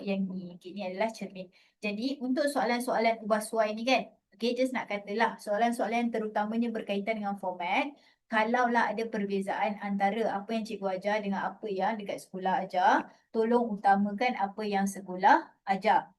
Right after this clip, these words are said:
Okey, sebab video yang korang tengok ni mungkin dah lama sikit. By the time korang tengok mungkin dah lama sikit. Jadi banyak update ataupun mungkin juga ada jawapan yang lebih tepat dan cikgu pasti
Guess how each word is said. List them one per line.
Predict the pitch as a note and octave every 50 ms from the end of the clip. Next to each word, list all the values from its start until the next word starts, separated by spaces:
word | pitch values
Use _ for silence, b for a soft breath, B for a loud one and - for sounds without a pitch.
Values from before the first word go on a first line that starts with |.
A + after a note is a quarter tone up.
| _ _ - G3
Okey, | G3 G3 A#3 B3+
sebab | C4 B3+ A3 G3+ G3+ A3+ A3 G3
video | G3+ A3 G#3+ A#3+ A#3+
yang | A#3+ A#3
korang | A3+ A3 A3 A3 G#3+
tengok | A3 A3+ A3+ G#3+
ni | - B3 C4 B3
mungkin | G#3+ G#3+ G#3+ G#3+ - B3 B3+ C4+ C4 B B B B _
dah | - G3 G3+ G3+ G#3
lama | G3 G3 G3+ G3+ G#3
sikit. | G3 - - G#3+ - -
By | - G3 F#3+
the | G3 G3+
time | G3+ A3 G#3+ G#3+ G3+
korang | G#3 G#3 G#3 G#3
tengok | A3 A3+ B3+ B3 G#3
mungkin | - A#3+ A3+
dah | G3+ G3 F#3+ F#3+
lama | G3 G3+ G3
sikit. | G3 - A3 G#3+ - - - F#3+
Jadi | F#3+ A#3 A#3+ C4 A#3+
banyak | F#3+ - F#3 E3 F3+ F#3+
update | - A3 G#3 G3+ G#3
ataupun | G3+ - A3+ G#3+ G#3+ C4 B3+ G#3+
mungkin | G#3+ G#3+ G#3 B3+ B3 A3+
juga | G#3 G3 G3 G#3 A3+ C#4+ - - - _ _ _ _ _ _ _ _ _ _ _ _
ada | - G#3+ G3+ A3 A3
jawapan | G#3+ G3+ G3 G3 G#3 A3 A3 G#3+
yang | G3
lebih | G3+ G3 G3 -
tepat | - - - A3+ - -
dan | - G#3 G#3
cikgu | G3+ G#3+ F#3 E3 - G3 G3
pasti | F#3 F#3 F3+ - - - D4+ E4+ G4